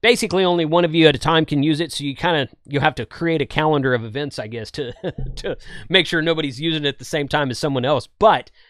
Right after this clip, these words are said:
it does have that capability of being completely controlled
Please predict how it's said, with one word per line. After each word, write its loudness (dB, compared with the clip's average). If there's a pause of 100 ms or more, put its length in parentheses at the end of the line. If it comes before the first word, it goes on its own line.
(180)
it -2
does 4
have 0
that 0
capability -2
of -8
being -4
completely -6
controlled -6